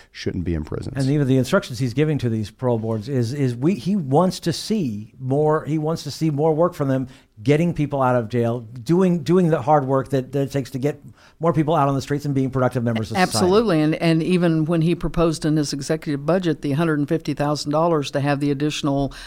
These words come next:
Speaker 3: uh, pardon and parole investigators, I mean, he wants to also put in place what is needed in terms of making this a reality. And, and clearly, I mean, when you look at the fact that there was a seventy-seven, uh, percent decrease, uh, in,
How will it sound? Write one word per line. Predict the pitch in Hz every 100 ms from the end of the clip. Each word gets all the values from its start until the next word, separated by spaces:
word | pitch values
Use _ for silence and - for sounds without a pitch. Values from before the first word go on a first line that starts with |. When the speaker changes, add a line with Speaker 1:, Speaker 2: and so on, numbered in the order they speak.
| - -
Speaker 3:
uh, | 135
pardon | - 160 156
and | 147
parole | 160 147 147
investigators, | 139 180 - 156 131 131
I | 156
mean, | 147 143
he | 156 214
wants | 190 175 175 -
to |
also | 143 175 180 165 143
put | - 156
in | 143
place | 156 151 147 -
what | 160 151 -
is | 151 131
needed | 147 190 160 139
in | 143 143
terms | 156 151 143
of | 143
making | 143 143 147 139 - - -
this | 160
a | 151
reality. | 139 139 226 214 214
And, | 214 226
and | 214 214
clearly, | - 269 294 156
I | 143
mean, | 151 151
when | 170
you | 233
look | 233 233
at | 226 170
the | 170
fact | - 180 180
that | 170
there | 170
was | 165 156
a | 147
seventy-seven, | 202 196 190 - 185 175 170 - - - -
uh, | 165
percent | 175 156 185 175 160
decrease, | 175 202 208 165 139 135 147 - - -
uh, | 151 143 139 - - -
in, | 175 160 151 147